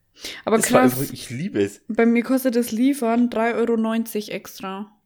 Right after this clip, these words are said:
Speaker 1: Du hast
Speaker 2: Ja,
Speaker 1: zwar
Speaker 2: das
Speaker 1: auch
Speaker 2: ist
Speaker 1: einen
Speaker 2: auch
Speaker 1: Mindestbestellwert, aber es geht voll klar, finde ich.
Speaker 2: Drei Euro neunzig geht.
Speaker 1: Ja, ja.
Speaker 2: Weil, weil mit Spritkosten und keine Ahnung was, ich weiß jetzt nicht, wie weit bei dir jetzt am Weg sind und sowas,
Speaker 1: Hm.
Speaker 2: aber die müssen halt auch irgendwie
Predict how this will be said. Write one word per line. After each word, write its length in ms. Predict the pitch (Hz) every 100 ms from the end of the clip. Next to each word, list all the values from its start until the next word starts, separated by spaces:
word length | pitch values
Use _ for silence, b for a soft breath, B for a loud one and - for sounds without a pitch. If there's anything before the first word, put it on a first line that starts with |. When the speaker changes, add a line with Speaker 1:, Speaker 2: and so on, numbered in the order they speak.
| _ -
Speaker 1:
Du 80 | 220
hast 100 | 220
Speaker 2:
Ja, 40 |
Speaker 1:
zwar 80 | 208
Speaker 2:
das 80 | -
Speaker 1:
auch 100 | 254
Speaker 2:
ist 60 | 294
Speaker 1:
einen 80 | 302
Speaker 2:
auch 40 |
Speaker 1:
Mindestbestellwert, 760 | 302 311 311 285 277 277 254
aber 140 | 202 196
es 100 | 208
geht 140 | 214
voll 200 | 208 208 196
klar, 280 | - 208
finde 260 | 208 180 175
ich. 240 | 170 208 -
Speaker 2:
Drei 180 | - 113
Euro 160 | 123 135
neunzig 400 | 120 139 - -
geht. 340 | 104 123 123 -
Speaker 1:
Ja, 280 | 208 208 202
ja. 340 | 190 190 185
Speaker 2:
Weil, 240 | 202 104 - - -
weil 240 | 110 113 113
mit 340 | 127 123 -
Spritkosten 680 | - 127 147 147 135 135 131
und 60 |
keine 180 | 117 117
Ahnung 160 | 120 127
was, 100 | 123
ich 80 | 104
weiß 120 | 113
jetzt 120 | 113
nicht, 120 | 113
wie 120 | 110
weit 240 | 104 107 - - _ -
bei 100 | - 101
dir 220 | - 104
jetzt 120 | 101
am 200 | 98 92
Weg 180 | 113 -
sind 220 | - 120
und 120 | 113
sowas, 340 | 113 113 117 113 b
Speaker 1:
Hm. 220 | 233 208
Speaker 2:
aber 160 | 101 104
die 80 | 107
müssen 260 | 120 -
halt 120 | 104
auch 240 | 87 101 123
irgendwie 460 | 101 95 95 95